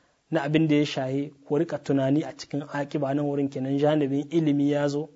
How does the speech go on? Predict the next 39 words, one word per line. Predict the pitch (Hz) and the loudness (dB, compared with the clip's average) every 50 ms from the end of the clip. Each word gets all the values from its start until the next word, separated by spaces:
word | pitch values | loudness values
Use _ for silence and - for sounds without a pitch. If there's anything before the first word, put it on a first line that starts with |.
| _ _ - _ | _ _ -20 _
ka | - - 143 | -6 -2 -2
yi | 147 | -2
tunani | 147 - 139 135 131 139 143 143 | 0 -2 -2 -2 0 0 0 0
dangane | 139 143 143 147 156 151 147 139 | 0 0 0 0 2 2 0 0
da | 131 135 | -2 -4
aƙiban | - - 139 151 156 - 170 160 151 147 | -6 -2 0 0 0 0 0 2 2 2
wannan | 143 147 147 143 139 131 | 2 0 0 -2 -2 -4
mummunan | 131 131 131 135 139 143 143 139 | -6 -8 -8 -4 -4 -4 -4 -4
sifa | - - 147 135 139 135 | -6 -8 -8 -8 -8 -8
ɗin, | 147 147 131 131 | -8 -10 -8 -6
ina | 135 139 147 147 | -2 0 0 0
zai | 147 151 139 | 0 0 -2
kai | 143 - 135 131 | -2 -6 -8 -8
ka? | 135 143 - _ _ _ _ _ _ _ _ _ _ _ _ | -8 -14 -18 _ _ _ _ _ _ _ _ _ _ _ _
Zai | - 143 143 156 160 151 | -10 -2 4 4 4 4
kai | 151 - 151 151 147 | 4 2 2 2 2
ka | 147 143 | 2 -2
ga | 127 127 127 | -4 -2 -4
mahallaka | 131 139 135 - 156 147 143 143 143 - - 147 143 | -4 -6 -4 -4 -2 0 0 -2 -2 -2 -2 0 0
ne, | 139 135 131 | 0 0 0
zai | 127 143 151 147 | -2 0 0 0
rusa | 139 143 139 139 139 131 131 | 0 -2 -4 -4 -4 -4 -4
maka | 139 135 135 135 | -4 -4 -6 -8
duniyanka | 127 131 143 143 143 139 131 131 - 135 | -6 -2 -2 0 0 0 -2 -4 -6 -8
da | 131 | -8
lahiranka. | 127 123 123 123 127 127 123 123 123 - - _ _ _ _ _ _ _ _ _ _ _ _ _ _ | -8 -8 -8 -8 -10 -12 -12 -14 -16 -20 -20 _ _ _ _ _ _ _ _ _ _ _ _ _ _
Kenan | - 143 143 151 147 | 0 2 2 2 2
in | 165 170 | 0 2
kai | - 170 165 | 2 2 2
tunanin | - - 143 135 135 143 143 147 | 4 2 0 2 0 0 2 2
wannan | 147 147 143 135 127 | 2 2 0 0 -4
aƙiba | 123 139 143 - 170 156 139 135 | -8 -10 -8 -8 -6 -6 -6 -6
ɗin, | 135 135 131 | -6 -6 -8
ka | 135 - 135 135 | -6 -6 -6 -6
san | - - 143 135 | -4 -4 -4 -6
kenan | 139 139 127 127 131 135 - _ _ _ _ _ _ _ _ _ _ _ _ _ | -6 -8 -8 -8 -10 -12 -14 _ _ _ _ _ _ _ _ _ _ _ _ _
bai | 147 147 156 147 | 4 6 6 8
da | 135 131 | 6 4
kyawu. | 123 - - 135 135 135 127 123 | -2 0 0 2 2 2 2 0